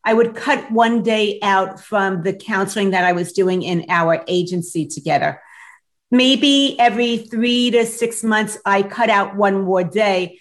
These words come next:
until I was really at capacity and I couldn't work both, uh, really effectively. And, and that's when at eighteen months,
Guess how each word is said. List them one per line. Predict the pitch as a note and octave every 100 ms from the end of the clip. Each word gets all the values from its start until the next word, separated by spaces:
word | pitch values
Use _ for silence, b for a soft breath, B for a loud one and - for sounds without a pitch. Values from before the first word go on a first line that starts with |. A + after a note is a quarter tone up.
| b
until | G3+ G3+ B3+
I | A#3 G#3+
was | G#3
really | G#3+ G3+ G3 G3+
at | - -
capacity | F#3 - G3+ G#3+ - F#3 F3+
and | F#3 F#3+
I | F3
couldn't | - A#3 G#3+ G3
work | F#3 F3+ F#3 - _
both, | F#3+ F#3 - _ _ _ _ _ _ _
uh, | G3 F3+ F3
really | G3+ G3 G3
effectively. | F3 - F#3 C4 C4 C4+ C#4 - _ G#3+
And, | G#3
and | A3
that's | A3 A3 A3+
when | A3+ G#3+ G#3
at | G3 F#3+ G3
eighteen | F#3+ F#3+ G#3+ F#3+
months, | F3+ F3 F3